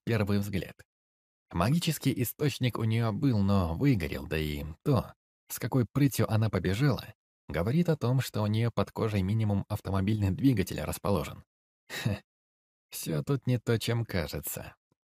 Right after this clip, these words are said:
Парень осёкся и остановился, ухватив одну довольно странную мысль. А не значит ли это, что девушки, которые работают в домах удовольствий, могут легко омолодить своё тело подобным образом?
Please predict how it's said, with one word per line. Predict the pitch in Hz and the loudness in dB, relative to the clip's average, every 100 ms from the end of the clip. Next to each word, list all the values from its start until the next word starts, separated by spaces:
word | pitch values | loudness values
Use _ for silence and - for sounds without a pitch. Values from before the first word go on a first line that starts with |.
| _ _ _ _ _ _ _ _ - - 101 | _ _ _ _ _ _ _ _ -12 -8 0
Парень | 180 165 143 120 | 4 6 4 2
осёкся | 113 - 165 147 - 113 | -2 0 0 0 -2 -2
и | 123 | -2
остановился, | - 113 - 117 101 139 156 107 - - _ _ | 0 -2 0 0 2 2 2 0 -6 -12 _ _
ухватив | - - 135 127 123 | -4 0 0 0 -2
одну | - 98 - 139 | -2 -4 2 2
довольно | 85 92 110 110 95 | 2 0 2 0 -2
странную | - 131 110 113 120 | -2 -2 0 0 0
мысль. | 104 - - - _ _ _ _ _ _ _ _ _ _ _ _ - | 0 -2 -10 -18 _ _ _ _ _ _ _ _ _ _ _ _ -8
А | 82 | -6
не | 80 85 | -4 -6
значит | 127 147 - 120 | -2 -4 -2 -2
ли | 98 135 | 0 0
это, | 156 147 - - - | 0 -2 -4 -16 -14
что | - 78 | -8 -8
девушки, | 80 160 156 101 - 82 | -4 -2 0 0 -4 -8
которые | - 85 95 87 78 | -4 -2 0 0 -2
работают | 78 95 117 120 104 | -2 -2 0 0 0
в | 85 | -2
домах | - 117 110 - | -2 0 -2 -2
удовольствий, | 104 95 143 147 127 - - - _ _ _ _ - | -2 -2 -2 -2 -2 -6 -12 -14 _ _ _ _ -6
могут | 82 113 110 101 | 0 2 2 -2
легко | 85 85 - 127 | -4 -4 -2 -2
омолодить | 104 85 104 113 127 110 | 0 0 0 -2 0 -2
своё | - 85 78 | -2 -6 -6
тело | - 139 120 - | -4 -4 -2 -2
подобным | 101 104 113 123 120 - | -2 0 0 0 0 0
образом? | 113 80 - - - | 0 0 -6 -10 -14